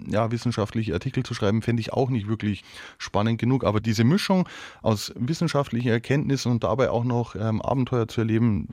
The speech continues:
das macht sich, äh, für mich, ja, bezahlt. Ich find's fantastisch.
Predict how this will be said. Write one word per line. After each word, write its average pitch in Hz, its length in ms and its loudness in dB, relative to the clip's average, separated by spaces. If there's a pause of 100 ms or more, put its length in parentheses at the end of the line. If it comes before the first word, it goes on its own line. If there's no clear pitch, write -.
das - 260 -10
macht 104 240 -2
sich, - 300 -4
äh, 110 180 -2
für 113 140 -4
mich, 113 280 -4
ja, 101 240 2
bezahlt. 123 380 0
Ich 104 100 -2
find's 110 220 -2
fantastisch. - 560 -4